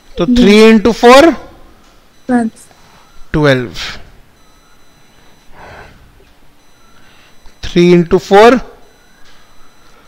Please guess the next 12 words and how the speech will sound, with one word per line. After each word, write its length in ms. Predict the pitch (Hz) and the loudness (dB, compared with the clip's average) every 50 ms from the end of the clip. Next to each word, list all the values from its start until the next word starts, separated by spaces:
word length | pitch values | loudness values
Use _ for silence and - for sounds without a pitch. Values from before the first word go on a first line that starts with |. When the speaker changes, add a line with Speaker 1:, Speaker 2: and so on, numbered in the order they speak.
| _ _ _ _ - _ _ _ _ - _ _ _ _ _ _ - - - - _ - - _ - | _ _ _ _ -20 _ _ _ _ -20 _ _ _ _ _ _ -20 -20 -20 -20 _ -20 -20 _ -4
Speaker 1:
ट्वेल्व। 480 | - 165 160 156 147 143 135 135 131 127 - - - - - - 202 | 0 2 2 4 2 2 0 -4 -10 -14 -14 -16 -16 -16 -6 -2 2
एक 220 | 180 190 175 - | 2 2 2 2
रुपया 320 | 190 185 - - 185 180 180 | 0 -2 0 2 2 4 4
का 100 | 180 175 - - | 4 2 2 2
coin 400 | 175 170 185 208 240 269 254 175 - - - - - - - - - - _ - - - - _ - _ _ - | 2 2 4 4 4 2 0 -2 -6 -14 -20 -20 -20 -20 -20 -20 -20 -20 _ -20 -20 -20 -20 _ -20 _ _ -12
बारह 400 | 180 147 143 151 143 147 156 160 160 - | -8 -2 0 2 2 4 4 2 2 2
ठो 100 | - 185 | -2 -2
था, 260 | 180 - 185 196 220 247 233 - - - - - _ _ _ _ _ _ _ _ _ _ _ _ _ _ _ _ - 196 | 0 2 2 2 2 2 0 -4 -8 -20 -20 -20 _ _ _ _ _ _ _ _ _ _ _ _ _ _ _ _ -14 -14
दो 340 | 160 147 143 165 165 175 | -12 -4 -2 0 2 2
रुपया 300 | 180 180 175 - - 185 175 | 2 2 0 0 0 0 2
का 120 | 175 180 175 - - | 2 2 0 0 0
coin 420 | 180 180 185 196 202 220 226 233 | 0 2 2 2 2 0 -2 -4